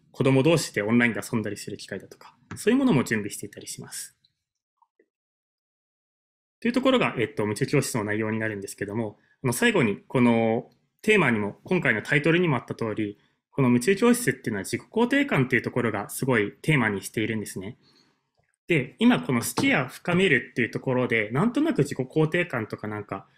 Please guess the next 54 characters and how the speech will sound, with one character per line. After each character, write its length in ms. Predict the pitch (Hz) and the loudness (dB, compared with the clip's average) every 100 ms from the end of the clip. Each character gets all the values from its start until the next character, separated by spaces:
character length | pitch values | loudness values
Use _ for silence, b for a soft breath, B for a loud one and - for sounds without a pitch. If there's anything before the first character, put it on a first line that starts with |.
| b - | b -2
も 100 | 156 | 0
し 80 | |
か 100 | - | 0
し 120 | 131 - | -4 -4
た 120 | 104 | -4
ら、 180 | 104 - _ _ - | -6 -14 _ _ -4
あ 160 | 117 | 0
の、 160 | 110 123 | 0 0
い 120 | 139 | 0
い 40 | |
感 160 | 147 156 | 2 2
じ 80 | 160 | 2
に 60 | |
な 80 | 185 | 4
る 80 | 170 | 4
ん 40 | |
じ 80 | 123 | 2
ゃ 20 | |
な 100 | 120 | 2
い 60 | 117 | 0
か 100 | 113 | 0
な、 140 | 110 110 | -2 -2
み 100 | 107 | -4
た 100 | 104 | -4
い 40 | |
な 60 | 107 | -2
ふ 80 | 123 | -2
う 20 | |
に、 140 | 104 | -2
も 140 | 135 151 | 0 -2
し 60 | |
か 80 | - | -2
し 40 | |
た 100 | - | -6
ら 60 | 110 | -4
思 100 | 110 | -4
わ 60 | 120 | -4
れ 60 | |
た 100 | - | -6
方 200 | 110 107 | -10 -10
も 160 | 101 104 | -12 -8
い 40 | 127 | -2
る 100 | 131 | -2
か 100 | 120 | -2
も 60 | |
し 140 | 104 113 | -8 -10
れ 60 | |
な 80 | 107 | -10
い 60 | 104 | -10
ん 40 | |
で 60 | 101 | -12
す 80 | - | -12
け 120 | - | -4
ど、 260 | 127 107 | -4 -4